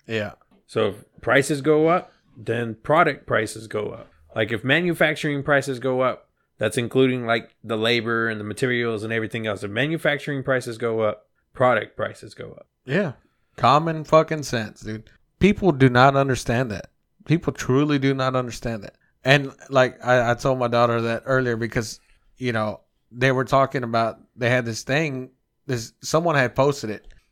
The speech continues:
Speaker 1: and it said, "If you don't go to college, you're gonna end up like that guy." And it was, like, an electrician, a mechanic, a plumber,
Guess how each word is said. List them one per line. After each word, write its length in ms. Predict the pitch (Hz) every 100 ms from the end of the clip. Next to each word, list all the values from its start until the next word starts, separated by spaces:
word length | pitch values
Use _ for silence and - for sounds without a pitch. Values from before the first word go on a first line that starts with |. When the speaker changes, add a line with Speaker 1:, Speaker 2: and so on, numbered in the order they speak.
| _ _ _ -
Speaker 1:
and 120 | 120
it 100 | 123
said, 420 | - 139 120 117 -
"If 140 | 131
you 80 | 131
don't 160 | 143 139
go 100 | 139
to 100 | 135
college, 340 | 139 139 123
you're 60 | 117
gonna 180 | 120
end 100 | 117 120
up 100 | 110
like 180 | 110
that 220 | 113 117 80
guy." 180 | - 78
And 100 | 104
it 60 |
was, 180 | 110 107
like, 160 | 104 - _
an 100 | 117
electrician, 720 | 107 113 - 131 - 107 104
a 40 | 104
mechanic, 640 | 107 - 120 113 107 -
a 60 |
plumber, 560 | 107 123 120 107 107 110